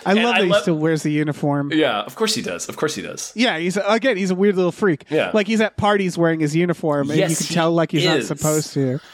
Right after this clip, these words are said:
Speaker 2: <laughs>
Speaker 1: Yeah.
Speaker 2: He goes to a costume party wearing his uniform.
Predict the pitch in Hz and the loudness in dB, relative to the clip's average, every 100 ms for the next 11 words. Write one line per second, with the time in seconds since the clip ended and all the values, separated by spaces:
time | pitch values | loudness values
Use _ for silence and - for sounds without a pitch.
0 | - 208 175 156 135 139 156 147 175 190 | -4 -2 0 0 -2 -4 -2 0 2 2
1 | - 170 156 160 185 170 - - 135 135 | 0 0 0 -2 -4 -2 -2 -2 0 0
2 | 135 156 139 139 131 117 131 151 160 156 | 0 0 2 2 -2 0 0 2 0 -4
3 | 135 143 127 131 175 156 - - 139 127 | -4 -4 -2 -2 0 0 -4 -6 -4 -4
4 | 123 - | -4 -12